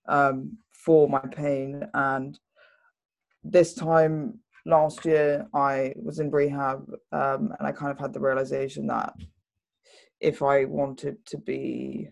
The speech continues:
happy, I'd need to learn how to deal with, like, my past traumas and my current pain in ways that weren't, I mean, like, physically and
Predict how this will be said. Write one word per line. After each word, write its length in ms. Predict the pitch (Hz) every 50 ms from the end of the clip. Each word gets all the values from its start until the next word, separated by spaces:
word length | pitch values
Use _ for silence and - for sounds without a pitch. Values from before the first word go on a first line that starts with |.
| _ _
happy, 560 | - - - - - - - 60 65 160 165 - _ - -
I'd 180 | 139 135 135
need 280 | 143 143 139 135 131 -
to 100 | - 143
learn 380 | 143 139 135 131 131 131 127 131
how 280 | 135 156 - 135 139 143 -
to 340 | - 156 135 - - - - _ _ _ _ _ _ _ _ - 151 147
deal 380 | - 147 147 139 139 139 135 131
with, 180 | 131 127 -
like, 260 | 127 123 117 120 110 - _ _ _ -
my 160 | 147 143 139
past 380 | - - - 143 143 139 - -
traumas 380 | - 147 139 139 135 135 131 127
and 80 | 139 127
my 100 | 127 135
current 420 | 131 - - 143 135 127 120 -
pain 440 | - 139 139 135 131 131 135 143 143 _ _ _ _ _ _ -
in 200 | - 143 139 143
ways 480 | 139 139 135 131 131 131 131 139 - _ _
that 240 | - 123 - - - - _ _ _ _ _ _ _
weren't, 400 | - 151 131 123 127 135 - - 220 - _ _ _ _ _ -
I 80 | 139 135
mean, 180 | 139 135 135
like, 180 | 127 113 110 -
physically 500 | - 147 131 - 117 - - 147 135 127
and 380 | 135 - - - - 160 160